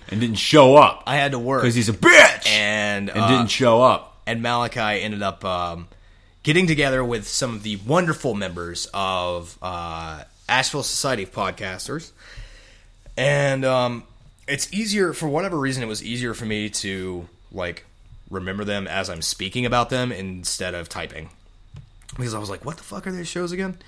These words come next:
Speaker 1: Um, 'cause I completely fucking spaced. But, uh, you met up with our, our good buddy Benny.
Speaker 2: From Finding Greenville.
Speaker 1: From Finding Asheville.
Speaker 2: <laughs>
Speaker 1: Um,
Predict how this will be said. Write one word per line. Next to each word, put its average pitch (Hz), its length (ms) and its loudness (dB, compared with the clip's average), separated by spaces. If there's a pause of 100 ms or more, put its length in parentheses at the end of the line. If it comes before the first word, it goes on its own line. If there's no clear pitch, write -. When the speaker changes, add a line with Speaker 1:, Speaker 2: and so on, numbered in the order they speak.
(360)
Speaker 1:
Um, 92 480 -4 (300)
'cause 101 120 -8
I 104 80 -2
completely 98 440 -8
fucking 87 420 -10
spaced. 78 480 -8 (400)
But, - 260 -4
uh, 92 320 0
you 117 200 -6
met 139 200 0
up 143 120 0
with 143 280 0
our, 123 200 -4
our 117 200 -4
good 123 180 -4
buddy 127 220 2
Benny. 127 420 -2
Speaker 2:
From 113 220 -6
Finding 110 320 0
Greenville. 98 380 -2
Speaker 1:
From 107 220 -4
Finding 131 800 -4
Asheville. 117 640 -2
Speaker 2:
<laughs> - 20 -2 (520)
Speaker 1:
Um, 117 480 0